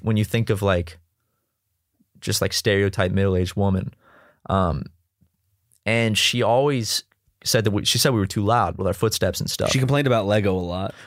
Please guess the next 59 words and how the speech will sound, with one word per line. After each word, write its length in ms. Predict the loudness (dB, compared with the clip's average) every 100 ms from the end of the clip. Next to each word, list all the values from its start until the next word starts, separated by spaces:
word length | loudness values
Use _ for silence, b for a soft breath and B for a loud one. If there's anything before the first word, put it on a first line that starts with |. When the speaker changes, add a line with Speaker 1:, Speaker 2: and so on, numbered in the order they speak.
| 0
Speaker 1:
Which 280 | 2 2 b b
I 180 | 0 0
understand, 680 | 0 -2 0 2 0 -2 -8 _
you 80 | 0
know, 140 | 2
in 60 | 2
an 40 |
apartment 360 | 0 0 -2 0
building, 440 | 0 2 2 0 -4 _ _ _ _
you 100 | 0
know, 200 | 0 0 -4 -2
I'm 240 | 0 0
heavy-footed, 760 | 0 2 2 0 0 2 2 0
so 120 | 0
I, 100 | 0
I 100 | 2
do 240 | 0 0 0
do 140 | 2
that. 180 | 2 0 -2
But, 140 | -4
you 120 | 0 0
know, 120 | 0
Speaker 2:
Mm-hmm. 120 | -2
Speaker 1:
we 260 | 0 0 -2 -4
genuinely 380 | 0 2 2 2
made 120 | 2
an 60 |
effort 260 | 2 0 0
to 80 | 2
make 180 | 0 0
it 100 | -2
better. 360 | 0 2 -2 B B B B B
And, 300 | -6 0 2
uh, 320 | 2 2 0 -2
she 180 | -4
kept 280 | -4 -2 -2
complaining. 680 | -2 -2 0 0 0 -2 -8 -6
And, 140 | 0
like, 140 | 0 0
she 180 | 0 2
would, 220 | 0 0
would 220 | -4 -2 -2
piss, 160 | 0
like, 140 | 0 2
she 120 | 2
wouldn't 240 | 2 0
come 200 | 0 0
to 100 | 2
us 400 | 2 2 0 -10 -18 b b b
because 180 | -2 0
she 120 | 2
had 140 | 2
my 80 | 2
number. 260 | 2 2 0
It's 120 | -2
like, 80 | -2
"Just 140 | -2
text 260 | 0 -2 -2
me. 260 | -4 -6